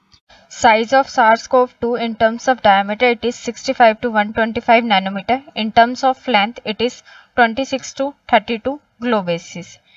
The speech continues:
It is an envelope virus. It means it has an outermost layer that is responsible for protecting the genetic material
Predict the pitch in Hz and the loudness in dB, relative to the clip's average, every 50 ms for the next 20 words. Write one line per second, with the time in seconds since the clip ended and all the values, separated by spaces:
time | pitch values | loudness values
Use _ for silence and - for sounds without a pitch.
0 | _ - - - _ - 220 220 277 277 262 262 302 311 311 - _ - 226 214 | _ -20 -20 -10 _ -6 -4 -2 0 0 2 4 2 2 0 -2 _ -4 -4 -4
1 | 202 214 247 269 262 - - 208 180 180 202 247 - - - 254 262 - 247 240 | -2 0 2 2 2 2 0 0 0 0 -2 -4 -6 -8 -8 -8 -8 -6 -6 -6
2 | 247 277 - - - 240 254 - 247 269 262 262 302 311 311 - - - 233 220 | -6 -6 -8 -8 -8 -6 -2 2 2 2 2 0 -2 -4 -6 -8 -8 0 2 2
3 | 214 208 233 240 247 262 285 - - 247 220 196 190 202 233 269 - _ _ _ | 2 2 0 -4 -4 -4 -4 -4 -4 -4 -2 0 2 2 2 0 0 _ _ _
4 | - - _ - 233 226 220 - 294 294 277 - - - 247 226 226 226 - 233 | -20 -8 _ 0 0 0 0 -2 -6 -6 -6 -8 -4 -2 0 0 0 -2 -4 0
5 | 240 269 285 277 - 247 240 254 254 - 262 233 - 233 226 - 262 254 254 262 | 2 2 2 2 4 4 4 4 4 2 0 2 2 0 -2 -2 -6 -4 -2 0
6 | 285 247 233 214 185 196 202 - 247 247 262 240 202 - 208 185 175 202 247 277 | 0 2 2 2 0 0 -2 -4 -4 -4 -2 -4 -4 -4 -6 -6 -4 -2 -4 -4